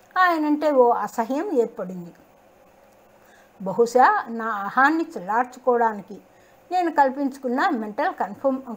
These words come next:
కంఫర్ట్ అనుకుంటా. అంతే, ఆ రోజు నుంచి ఎదురింటి ఆయన ఎప్పుడు కనిపించినా నాలో అసహనం పెరిగిపోతోంది. అది మరీ వికృత రూపాన్ని దాలుస్తోంది.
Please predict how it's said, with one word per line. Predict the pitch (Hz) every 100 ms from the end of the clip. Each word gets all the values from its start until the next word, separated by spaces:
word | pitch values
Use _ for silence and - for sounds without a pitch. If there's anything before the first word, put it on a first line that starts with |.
| -
కంఫర్ట్ | 220 226 277 269 277
అనుకుంటా. | 208 - 185 185 - - _ _ _ _ _ _ _ _
అంతే, | 277 269 262 - - 220
ఆ | 226
రోజు | 226 247 262
నుంచి | 247 233 262 240
ఎదురింటి | 196 226 247 247
ఆయన | 226 220 247 370 226
ఎప్పుడు | 208 - 226
కనిపించినా | 233 226 220 220 - 214 214 208 214 - - - _ -
నాలో | 339 330 339
అసహనం | 330 220 - 226 247 370 359
పెరిగిపోతోంది. | 226 247 254 202 190 185 170 165 - _ _ _ _ _
అది | 180 185 294 359
మరీ | 202 196 226 349
వికృత | 359 254 254 302
రూపాన్ని | 349 339 320 302 285
దాలుస్తోంది. | 247 233 220 - 226 208 180 160